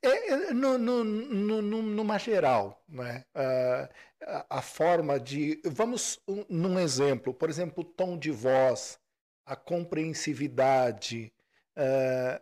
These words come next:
de como contornar esse momento de, porque ele é diferenciado, né? Ele é altamente diferenciado.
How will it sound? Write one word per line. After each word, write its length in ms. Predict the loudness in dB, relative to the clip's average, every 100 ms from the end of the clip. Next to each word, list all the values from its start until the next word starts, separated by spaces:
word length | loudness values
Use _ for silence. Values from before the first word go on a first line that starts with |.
| -6 -4
de 140 | -4
como 300 | -2 -2 -2
contornar 920 | -4 -6 -2 -2 0 0 2 2 0 -2
esse 240 | -6 -6
momento 1200 | -4 -4 0 -2 -2 -6 -4 -2 -2 -4 -6 -8 -10
de, 640 | -8 -4 -2 -2 -6 -8 _ -20 _ _ _ -20 -20 _ -10
porque 240 | -8 -4
ele 240 | -2 0 2
é 260 | 2 2
diferenciado, 1120 | 0 -6 -4 -2 0 -2 0 2 4 2 0
né? 160 | -2 -2
Ele 220 | 0 2
é 40 | 2
altamente 720 | 2 0 -4 -2 -4 -4 -8
diferenciado. 1000 | -10 -2 0 0 -2 -2 0 2 0